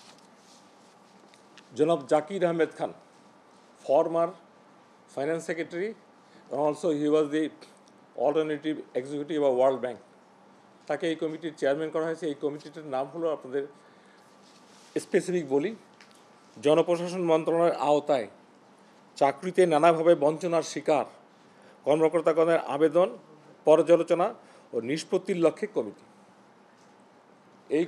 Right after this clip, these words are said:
কমিটিকে টিওআর হিসেবে তিন মাস সময় দেওয়া হয়েছে এবং এই কমিটির সাথে আরও চারজন কর্মকর্তাকে দেওয়া হয়েছে, তারা অতিরিক্ত সচিব লেভেলের চার মন্ত্রণালয়ের। একটা হলো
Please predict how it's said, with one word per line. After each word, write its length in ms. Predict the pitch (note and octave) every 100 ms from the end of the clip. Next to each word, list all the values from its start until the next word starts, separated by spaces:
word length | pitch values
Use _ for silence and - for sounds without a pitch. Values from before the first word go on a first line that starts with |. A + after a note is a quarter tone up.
| E3+
কমিটিকে 400 | E3+ E3 F3+ F#3 F#3
টিওআর 360 | - D#3+ E3+ F3+ F3
হিসেবে 220 | E3 F3 F3+
তিন 120 | E3+ E3
মাস 100 | E3+ -
সময় 200 | D3 C#3+
দেওয়া 140 | C#3 C3
হয়েছে 220 | A2+ - - _ _ _ _ _ _ _ _ _ _ _ - _ _ _ _
এবং 100 | D3+ F3
এই 60 | F3 F#3
কমিটির 300 | F3+ F#3 F3+
সাথে 120 | G3 F#3
আরও 80 | F3+
চারজন 280 | E3 D#3+ F#3+ F3+
কর্মকর্তাকে 540 | D#3+ E3 D#3+ E3 D#3+ D3+
দেওয়া 140 | D3+ D3+
হয়েছে, 200 | D#3+ F#3 E3+ D3
তারা 160 | C#3 E3 -
অতিরিক্ত 360 | D3 F3 E3 D#3+ D3
সচিব 240 | E3 - D3+ C#3+
লেভেলের 320 | D3 E3+ F#3 -
চার 140 | D3 D3
মন্ত্রণালয়ের। 500 | C3 A#2+ A2 A2 - _ _ - - - _ C3
একটা 120 | F3+
হলো 120 | D#3+